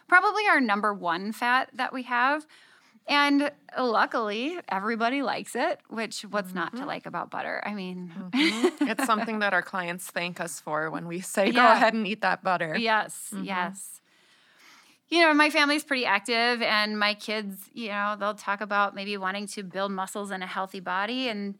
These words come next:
Speaker 1: and we can talk a little bit more about that when we come back. You are listening to Dishing Up Nutrition. I think we may have said this earlier today, but I wanna say it one more time. Most people tend to think anxiety and depression are merely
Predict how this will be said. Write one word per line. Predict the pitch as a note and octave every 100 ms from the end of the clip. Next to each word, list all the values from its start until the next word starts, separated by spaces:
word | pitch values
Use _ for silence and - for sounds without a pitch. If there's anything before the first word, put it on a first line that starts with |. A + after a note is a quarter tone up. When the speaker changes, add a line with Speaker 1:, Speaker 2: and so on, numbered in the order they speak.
| _ _ _ _
Speaker 1:
and | A#3 A#3
we | B3+ G4
can | B4+
talk | E4 B3+
a |
little | B3 A#3
bit | A#3
more | A3+ A3
about | A3 G#3 G#3+
that | G3 -
when | G#3+
we | G3+
come | - G3+ G3 F3
back. | G#3+ A#3+ G#3+ D4 - - _ _ _ - - -
You | C#4
are | A4+ G4+
listening | C4 B3+ A#3 A3+
to |
Dishing | G3+ G3+ F#3+
Up | F#3+ -
Nutrition. | F3+ - F#3 A3+ C#4+ D#4 -
I | C4
think | E4+ D4
we | C4+
may | A#3+ A3+
have | G#3+
said | - F3
this | D#3 -
earlier | - D#4 C4+ F#3+
today, | F#3 F3+ - - C4+
but | A#3+ A3
I | G#3+
wanna | G#3+ G#3
say | - G3 G3
it | G#3 - _ -
one | F#3 F#3+ G3+
more | C4+
time. | - F#3+ - C4+ F4 _ _ _ _ _ -
Most | D#4+ B4 -
people | A#3 B3+
tend | A#3+ G3+
to | A3+
think | - G3
anxiety | G#3 G3+ G3+ A#3 G#3 G3+
and | A#3
depression | B3+ - E3+ G#3+ A3+
are | G#3
merely | G3 G3 G3 G#3+ A#3+ C4